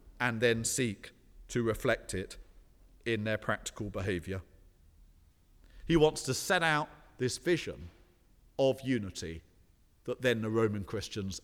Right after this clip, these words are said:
and us can act up to. And the value that Paul places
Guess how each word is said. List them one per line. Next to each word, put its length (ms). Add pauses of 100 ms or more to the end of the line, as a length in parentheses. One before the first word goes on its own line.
and 280
us 380 (500)
can 180 (100)
act 360 (360)
up 240
to. 260 (2000)
And 80
the 60
value 480
that 200
Paul 220
places 640